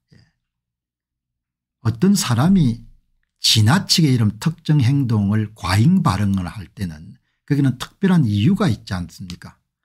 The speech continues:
예. 윤 대통령이 아주 달변인데도 불구하고 오십구 분 동안 여러분들 말씀하시고 일 분 듣는 그런 별명이 붙을 정도니까 그것이 여러분들 뭐 여러 언론에서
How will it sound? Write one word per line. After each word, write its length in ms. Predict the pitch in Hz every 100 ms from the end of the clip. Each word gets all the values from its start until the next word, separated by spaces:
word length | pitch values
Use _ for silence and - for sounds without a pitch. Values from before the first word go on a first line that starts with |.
| _ _
예. 60 | 78 _ _ _ _ _ _ _ 131
윤 220 | 156 202 - - _ -
대통령이 920 | 131 127 151 147 135 120 117 139 156 - _ _ _ _ _
아주 520 | - - - 240 233 -
달변인데도 760 | 160 180 180 180 139 117 107
불구하고 600 | - 95 98 87 92 80 _ _ _ _ _ 175 151 _ _ _ _ _ _ _ _ _ -
오십구 460 | 113 - 160 - 165
분 220 | 180 180
동안 280 | 165 139 127
여러분들 320 | 123 113 104
말씀하시고 840 | 98 90 - 123 117 113 117 113
일 220 | 135 160
분 200 | 156 160
듣는 320 | 151 104 110 107
그런 400 | 117 110 104 - _ _ -
별명이 440 | 139 139 113 101
붙을 320 | 104 - 107
정도니까 720 | 98 85 85 85 85 87 80 _ _ _ _ _ _ -
그것이 320 | 117 131 131
여러분들 360 | 113 110 113 113
뭐 260 | 110 104
여러 320 | 104 107 131
언론에서 840 | 143 160 151 131 104 92 - 113